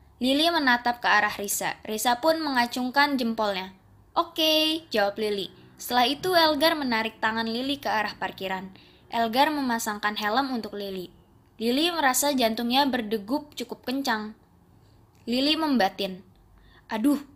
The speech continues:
kok gue deg-degan sih pas deket sama Elgar gini?" Setelah selesai memasangkan helm Lili, Elgar pun memakai helmnya sendiri. Setelah itu mereka pun pergi meninggalkan sekolah. Di tengah jalan turun hujan cukup deras.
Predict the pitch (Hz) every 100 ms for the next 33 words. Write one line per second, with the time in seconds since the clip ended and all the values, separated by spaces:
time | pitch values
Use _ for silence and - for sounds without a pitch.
0 | _ _ 330 320 339 247 233 226 202 190
1 | 285 320 370 392 302 254 240 247 233 220
2 | 226 226 220 220 320 370 - _ _ _
3 | _ - 170 - - - - 220 214 226
4 | 220 226 208 208 208 214 202 208 214 196
5 | 190 175 170 220 302 - _ _ _ 226
6 | 233 226 269 285 349 339 269 247 247 277
7 | 277 254 226 220 208 208 202 180 185 175
8 | _ _ _ - - 247 240 247 330 349
9 | 302 269 269 294 311 294 262 269 240 214
10 | 202 190 185 196 196 - 175 170 170 -
11 | - _ _ _ _ - 226 240 233 220
12 | 208 190 233 311 302 254 220 220 220 320
13 | 302 277 233 220 285 254 -